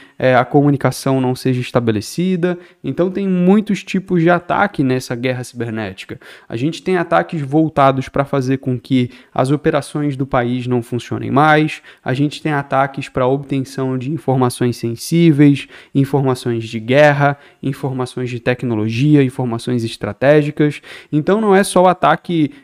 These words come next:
de D D oS que a gente vê aí na guerra cibernética, pelo contrário, a gente tem muita questão de inteligência mesmo, de saber o que o seu adversário na guerra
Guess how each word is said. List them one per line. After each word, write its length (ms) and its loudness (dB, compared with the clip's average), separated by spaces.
de 160 -2
D 140 4
D 120 4
oS 400 4
que 80 -2
a 40 0
gente 240 -4
vê 320 0
aí 180 2
na 120 -4
guerra 280 -4
cibernética, 720 -2
pelo 180 4
contrário, 540 2
a 40 2
gente 220 -2
tem 100 2
muita 240 4
questão 460 -2
de 100 -4
inteligência 800 0
mesmo, 300 -2
de 100 -8
saber 400 4
o 80 6
que 120 -4
o 40 2
seu 240 0
adversário 640 -2
na 120 0
guerra 440 2